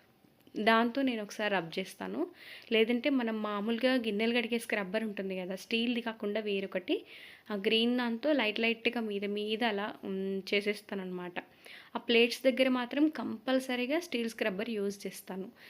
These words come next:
లేదంటే ఆయిల్ మరకలు ఏవైనా ఉంటాయి కదా, అవన్నీ వెళ్ళిపోతాయి.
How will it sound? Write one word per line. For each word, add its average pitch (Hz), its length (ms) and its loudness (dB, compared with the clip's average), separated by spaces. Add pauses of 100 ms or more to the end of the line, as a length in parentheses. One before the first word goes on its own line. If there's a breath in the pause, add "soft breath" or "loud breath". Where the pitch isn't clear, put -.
(240 loud breath)
లేదంటే 233 300 4
ఆయిల్ 208 280 2
మరకలు 202 540 -2
ఏవైనా 202 360 0
ఉంటాయి 202 360 2
కదా, 202 300 -4
అవన్నీ 214 360 0
వెళ్ళిపోతాయి. 208 840 -2